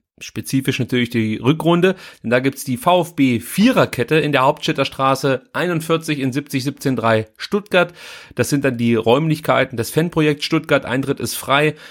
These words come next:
Ich hab's ja in der letzten Ausgabe schon gesagt, die Jungs von rund um den Brustring, Brustring Talk, Nachspielzeit und Sebastian von, vom Vertikalpass und S T R werden da so ein bisschen über die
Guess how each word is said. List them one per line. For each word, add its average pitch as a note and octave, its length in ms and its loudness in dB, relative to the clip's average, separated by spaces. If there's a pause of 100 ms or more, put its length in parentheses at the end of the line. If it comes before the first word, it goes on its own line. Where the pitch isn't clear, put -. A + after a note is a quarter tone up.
(260)
Ich A#2+ 140 -6
hab's B2+ 160 0
ja A#2+ 280 4
in - 120 -6
der A#2 100 0
letzten C3+ 220 -4
Ausgabe A#2+ 360 0
schon A#2+ 180 -4
gesagt, A2 340 -2
die A2+ 60 -4
Jungs A2+ 200 -2
von A#2 120 -2
rund A2+ 200 -2
um A2 80 -6
den A2+ 160 -2
Brustring, D3+ 520 2
Brustring C#3+ 360 -2
Talk, B2 320 4
Nachspielzeit A#2+ 720 -2
und F3 180 4
Sebastian C3 600 2
von, C3 500 -2 (320)
vom C#3+ 180 -2
Vertikalpass B2 600 -2
und A#2+ 160 -6
S A2+ 140 -8
T B2 120 -6
R A#2+ 220 2 (400)
werden B2 240 2
da A#2+ 100 4
so A#2 80 2
ein A2+ 100 0
bisschen A#2+ 280 -2
über A#2 220 0
die A2 360 2